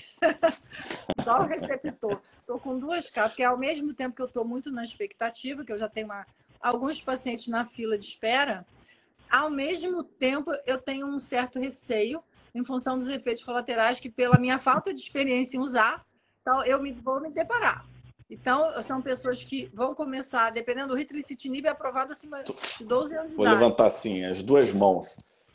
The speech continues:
Speaker 2: Cara, você passou por, eu passei por essa fase, né? Porque a tua visão é a seguinte: "Caraca, esse troço tá em tanto lugar, como é que eu vou fazer uma inibição dessa? Isso não vai dar bom." Só que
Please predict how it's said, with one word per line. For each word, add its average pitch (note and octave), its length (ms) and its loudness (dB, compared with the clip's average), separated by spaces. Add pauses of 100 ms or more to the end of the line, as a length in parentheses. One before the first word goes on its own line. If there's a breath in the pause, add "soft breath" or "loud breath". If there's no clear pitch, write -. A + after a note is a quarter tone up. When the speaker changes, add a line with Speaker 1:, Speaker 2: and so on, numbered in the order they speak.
(140)
Speaker 2:
Cara, A#2+ 240 8
você G#2+ 400 -2
passou D#3 560 2
por, C3 240 -8
eu C#3 120 2
passei C3+ 400 2
por B2 200 -2
essa A#2 220 0
fase, D#2+ 500 -6
né? C#3+ 260 -2 (480)
Porque D#3 760 6 (520)
a C3 120 2
tua F3+ 240 4
visão D#3 440 4
é D#3+ 80 4
a D3+ 40 2
seguinte: A2 540 -10
"Caraca, C3+ 500 4
esse - 180 -12
troço C#3 320 -2
tá C3+ 80 -6
em B2 60 -6
tanto - 320 -6
lugar, B2 420 4
como C3+ 180 -4
é D3 40 -4
que - 80 -10
eu C#3+ 40 -8
vou C#3+ 120 -6
fazer C3+ 260 -6
uma B2+ 160 -4
inibição A#2+ 520 -2
dessa? A2+ 440 4
Isso A#2+ 260 -4
não B2+ 140 -2
vai A#2 180 10
dar B2 120 8
bom." F2 200 -4 (840 soft breath)
Só - 240 6
que - 360 -4